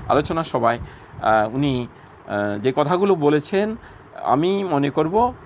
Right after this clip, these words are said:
আহ, মাননীয় মন্ত্রী, এটা যেন আপনার মুখের কথা নয়, আপনার কোনো কথার কথা নয়, এটা যেন বাস্তবতা হয়। আপনি প্রধানমন্ত্রীকে বোঝাবেন, কারণ একটা কথা মনে রাখবেন যে পেটে খেলে পিঠে সয়।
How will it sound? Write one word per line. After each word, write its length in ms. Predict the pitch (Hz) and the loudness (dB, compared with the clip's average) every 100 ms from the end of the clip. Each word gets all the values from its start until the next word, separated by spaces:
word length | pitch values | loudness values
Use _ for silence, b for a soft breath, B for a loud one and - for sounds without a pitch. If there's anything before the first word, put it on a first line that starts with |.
| - | -6
আহ, 120 | 120 | -2
মাননীয় 300 | 113 127 147 | 0 0 2
মন্ত্রী, 320 | 156 160 180 | 0 -2 0
এটা 180 | 135 135 | 2 2
যেন 140 | 127 147 | 2 0
আপনার 260 | 139 147 | 0 -2
মুখের 340 | 135 123 180 185 | -4 -2 -4 -2
কথা 260 | 147 139 | -2 -2
নয়, 180 | 117 104 | -4 -4
আপনার 200 | 110 117 117 | -4 -8 -8
কোনো 160 | 120 - | -8 -4
কথার 280 | 113 147 147 | -2 -2 -2
কথা 240 | 135 120 | 0 0
নয়, 120 | 107 | -2
এটা 160 | 104 120 | -2 -2
যেন 140 | 123 | 0
বাস্তবতা 560 | 113 104 - 123 127 131 | -2 -2 -2 -4 0 0
হয়। 200 | 107 - B B B | -2 -8 B B B
আপনি 340 | - 127 143 139 | -2 0 2 2
প্রধানমন্ত্রীকে 540 | 131 135 165 165 170 160 | 2 2 2 -2 -4 -2
বোঝাবেন, 520 | 127 131 147 135 101 - B B 113 | 0 2 2 2 -2 -10 B B 2
কারণ 240 | 120 131 - | 2 2 0
একটা 220 | 123 139 | 0 0
কথা 380 | 143 139 170 170 | -2 -4 -2 -2
মনে 260 | 123 127 135 | 0 0 2
রাখবেন 300 | 156 156 110 | 2 2 -2
যে 100 | 110 | -4
পেটে 260 | 117 120 143 | 0 0 0
খেলে 220 | 160 165 | -2 -4
পিঠে 280 | 156 131 151 | -4 -4 -4
সয়। 260 | 135 98 | -2 -4